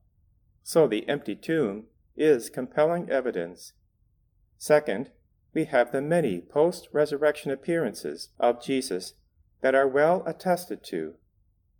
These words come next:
Saint Paul in First Corinthians chapter fifteen, verses six to eight, states that Jesus appeared to Peter and then to the apostles, and after that to more than five hundred of the brethren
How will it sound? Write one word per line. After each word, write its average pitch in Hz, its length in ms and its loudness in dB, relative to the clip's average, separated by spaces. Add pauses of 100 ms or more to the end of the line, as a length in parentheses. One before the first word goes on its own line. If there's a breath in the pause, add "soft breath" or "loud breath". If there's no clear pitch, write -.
(260)
Saint 101 300 -4
Paul 127 380 4
in 98 220 -8
First 110 280 -4
Corinthians 123 640 -4
chapter 110 400 -6
fifteen, 135 500 -4
verses 101 380 -4
six - 280 -4
to 95 200 -4
eight, 139 340 -2 (320)
states 160 440 2
that 104 380 0
Jesus 127 380 -2
appeared 101 480 -4
to - 80 -12
Peter 147 500 -2 (240)
and 147 160 -2
then 170 200 4
to - 100 -8
the 92 140 -2
apostles, 147 720 0 (340)
and 87 140 -4
after 120 300 2
that 143 240 0
to 156 80 -4
more 151 180 2
than 151 160 2
five 170 380 0
hundred 151 440 0
of 95 140 -10
the 104 80 -4
brethren 135 560 0